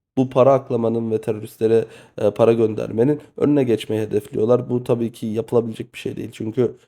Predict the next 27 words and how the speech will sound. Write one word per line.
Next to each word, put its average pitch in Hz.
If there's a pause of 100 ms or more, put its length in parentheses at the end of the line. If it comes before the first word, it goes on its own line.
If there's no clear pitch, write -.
(200)
e, 101
kripto 123 (140)
kullanarak 110 (160)
yani 107 (320)
kimin 147
nereye 127
gönderdiğini 117 (100)
bilemezsiniz 120
ve 110 (720)
eğer 120 (240)
iki -
yüz 156
tane 110 (320)
transaction 113
aynı 113
anda 107
yaparsa 104
bir 101 (400)
yapay 104
zeka, 101 (320)
sizin 131
bunu, 120
e, 104
tespit 120
etmeniz 113
ve 107
paranın 113